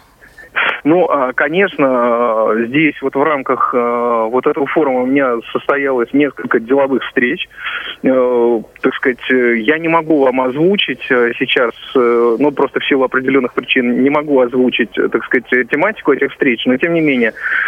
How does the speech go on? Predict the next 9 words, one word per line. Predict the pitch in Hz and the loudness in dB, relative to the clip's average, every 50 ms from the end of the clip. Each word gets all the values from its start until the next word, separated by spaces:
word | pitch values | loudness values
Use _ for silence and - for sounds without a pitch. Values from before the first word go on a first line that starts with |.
| - - - | -4 -4 -4
а, | - 113 117 117 117 113 110 | -2 -2 0 0 0 0 0
встречи | - - 151 156 151 135 - 143 127 | -2 -2 -2 -2 -2 -2 -2 -2 0
будут | 123 135 135 123 - | 2 2 2 2 2
очень | 135 - - 120 | 0 0 -2 -2
полезны, | - 135 127 135 156 180 175 165 127 - | -2 0 0 2 2 0 0 0 -2 -2
в | |
частности, | - 143 131 - 131 117 - - 123 | -2 -2 -2 -2 -4 -4 -4 -4 -2
для | 123 127 131 135 | 0 0 0 0
нас, | 147 160 185 196 | 0 0 -2 -2